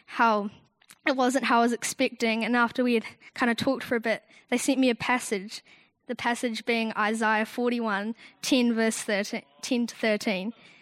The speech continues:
And in my head, I was like, "I'm pretty sure that's the passage that I had the verse from."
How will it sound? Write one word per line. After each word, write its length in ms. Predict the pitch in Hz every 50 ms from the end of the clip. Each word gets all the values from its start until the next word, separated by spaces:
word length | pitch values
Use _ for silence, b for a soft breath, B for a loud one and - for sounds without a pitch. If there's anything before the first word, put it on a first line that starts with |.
| b b b
And 80 | 277 285
in 60 | 294
my 100 | 311 320
head, 180 | 339 285 320 311
I 60 | 285
was 100 | 285 285
like, 300 | 294 269 262 - - - _ _ _ _ _ -
"I'm 180 | - 370 427 453
pretty 220 | - - 554 622 659 605
sure 280 | - - 440 415 403
that's 260 | 370 339 302 - -
the 120 | 302 311 277
passage 580 | - 330 285 294 247 294 285 277 247 233 - - B B B B B B B B -
that 320 | 269 262 247 240 226 - - _ _ -
I 100 | 254 262
had 200 | 277 262 240 226
the 80 | 240
verse 320 | 220 240 247 269 339 - -
from." 400 | - 233 208 196 196 208 240